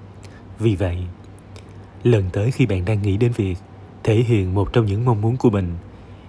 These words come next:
hãy đảm bảo cố gắng hết sức cho nó và tin rằng vũ trụ sẽ ban tặng cho bạn nhiều thứ hơn cả những gì bạn yêu cầu. Luật bù trừ không phải là sự trừng phạt, mà hoàn toàn nhằm mục đích giáo dục.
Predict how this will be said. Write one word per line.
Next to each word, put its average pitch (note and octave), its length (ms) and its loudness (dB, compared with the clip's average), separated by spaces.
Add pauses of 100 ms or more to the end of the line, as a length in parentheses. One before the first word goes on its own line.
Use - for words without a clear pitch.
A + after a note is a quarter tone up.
hãy - 160 0
đảm G#2 260 0
bảo G#2 220 0
cố B2 140 4
gắng G#2+ 180 -2
hết B2 180 2
sức - 180 -2
cho A#2 120 2
nó G#2+ 220 -2 (380)
và G#2+ 200 2
tin A2+ 240 0
rằng F#2 280 -4 (1000)
vũ A2+ 200 2
trụ G2 260 0
sẽ A2 140 0
ban G#2+ 180 0
tặng F2+ 220 -2
cho A2+ 140 -2
bạn F#2 240 -2
nhiều G2+ 200 2
thứ A2+ 160 0
hơn A#2+ 220 0
cả F#2 300 -2
những A#2 220 0
gì G2 220 0
bạn G2 200 0
yêu A2+ 180 0
cầu. F#2 280 -2 (1600)
Luật A2+ 220 2
bù G#2 160 4
trừ F#2 380 -2 (120)
không A2+ 200 2
phải F#2 160 -2
là A#2+ 80 0
sự A2 160 0
trừng G2 240 0
phạt, F#2 240 -4 (1120)
mà G2+ 240 2
hoàn F#2 320 0
toàn F2+ 380 -2 (320)
nhằm G#2+ 240 2
mục F#2+ 160 4
đích C3 180 2
giáo A#2+ 220 0
dục. A2+ 180 0